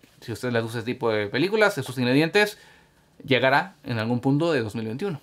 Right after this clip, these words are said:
Marvelous and the Black Hole es una película coming of age que intenta ser diferente y al parecer los críticos están de acuerdo que lo logra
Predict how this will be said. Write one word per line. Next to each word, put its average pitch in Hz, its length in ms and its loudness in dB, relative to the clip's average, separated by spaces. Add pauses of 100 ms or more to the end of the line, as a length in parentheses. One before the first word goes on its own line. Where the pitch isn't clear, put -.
(200)
Marvelous 240 880 6
and 147 160 6
the 131 100 6
Black 165 420 2
Hole 139 280 4
es 135 140 -12
una 127 200 -2
película 110 640 0
coming 135 240 4
of 110 180 -4
age 170 460 0
que 113 240 -4 (180)
intenta 143 600 2
ser 143 240 2
diferente 139 560 2
y 143 40 6
al 127 100 2
parecer 120 420 0
los 131 220 -4
críticos 127 360 -4
están 123 180 -2
de 123 60 0
acuerdo 123 280 -2
que 165 160 2
lo 170 80 4
logra 127 420 4